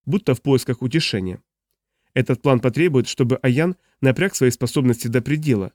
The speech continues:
но изъяна в замысле нет, он должен удастся непременно.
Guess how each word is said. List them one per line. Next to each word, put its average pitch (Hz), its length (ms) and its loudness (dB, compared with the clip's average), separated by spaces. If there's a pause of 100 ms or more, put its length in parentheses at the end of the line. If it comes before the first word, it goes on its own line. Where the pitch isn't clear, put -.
(320)
но 131 120 6
изъяна 139 360 2
в - 20 -2
замысле 127 420 2
нет, 120 220 0 (280)
он 220 140 2
должен 175 340 2
удастся 131 400 0
непременно. 117 580 -2